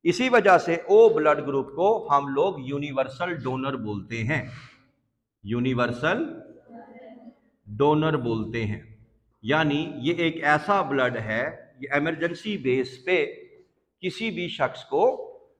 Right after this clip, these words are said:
दिया जा सकता है। बेहतर ये होता है कि उसको अपना ही ब्लड ग्रुप लगाया जाए। अगर ए है तो ए लगा दो, लेकिन अगर नहीं, अब, अब,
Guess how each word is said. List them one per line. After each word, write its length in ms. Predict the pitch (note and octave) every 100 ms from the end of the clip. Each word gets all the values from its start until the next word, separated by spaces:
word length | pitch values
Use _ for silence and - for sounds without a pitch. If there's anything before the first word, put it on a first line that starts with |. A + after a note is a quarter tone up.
| _
दिया 260 | B2+ C#3+ C3
जा 220 | A#2 A2
सकता 420 | B2 - - B2+
है। 180 | E3 C#3 - - - - _ _ _ _ _ _ -
बेहतर 320 | E3+ F3+ A3
ये 160 | F#3
होता 340 | F#3+ D#3+ D3 D#3
है 100 | D#3+
कि 100 | E3
उसको 240 | D3+ -
अपना 320 | E3 C#3+ D#3
ही 160 | D#3 A3+
ब्लड 280 | G#3 F#3 -
ग्रुप 180 | D3 C#3
लगाया 380 | B2+ A2+ G#2 G2+
जाए। 300 | F#2+ F2 - _ _ _
अगर 160 | G#2+ B2
ए 200 | D3+ E3
है 140 | E3
तो 100 | D#3+
ए 140 | B2+
लगा 240 | C3+ C#3 C3+
दो, 420 | C#3 C#3 - _ _ _ _ _ _ _ -
लेकिन 340 | C3+ F3 F#3+
अगर 220 | E3 A#2
नहीं, 440 | G#2+ B2+ F#3+ F#3+ C3
अब, 200 | C3+ -
अब, 340 | C3+ - -